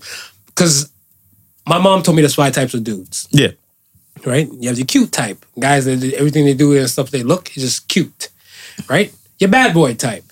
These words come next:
Speaker 1: Your
Speaker 2: Mm-hmm.
Speaker 1: Prince Charming type.
Speaker 2: Mm-hmm.
Speaker 1: Your
Speaker 2: Mm-hmm.
Speaker 1: intellectual type.
Speaker 2: Mm-hmm.
Speaker 1: Right? And then you have the, um, the shy guy go with the flow type.
Speaker 2: Okay.
Speaker 1: Right?
Speaker 2: Okay.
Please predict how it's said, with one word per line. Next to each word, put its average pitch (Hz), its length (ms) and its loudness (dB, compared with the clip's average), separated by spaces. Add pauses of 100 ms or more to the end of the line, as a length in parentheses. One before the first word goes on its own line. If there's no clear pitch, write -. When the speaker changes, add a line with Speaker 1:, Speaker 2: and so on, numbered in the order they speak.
Speaker 1:
Your 151 140 0
Speaker 2:
Mm-hmm. 131 60 6
Speaker 1:
Prince 175 220 4
Charming 190 480 0
type. 117 280 -4
Speaker 2:
Mm-hmm. 165 300 6
Speaker 1:
Your 156 120 2
Speaker 2:
Mm-hmm. 196 80 6
Speaker 1:
intellectual 175 580 2
type. 123 280 -4
Speaker 2:
Mm-hmm. 190 280 4 (400)
Speaker 1:
Right? 180 220 2
And 165 100 2
then 180 100 4
you 196 80 6
have 180 200 2
the, 160 160 0
um, 151 520 0 (140)
the - 100 2
shy 208 300 2
guy 196 200 2
go 180 160 4
with 170 100 -2
the 160 80 2
flow 180 300 4
type. - 340 -8 (140)
Speaker 2:
Okay. 120 260 -2 (240)
Speaker 1:
Right? 170 320 0
Speaker 2:
Okay. 151 220 0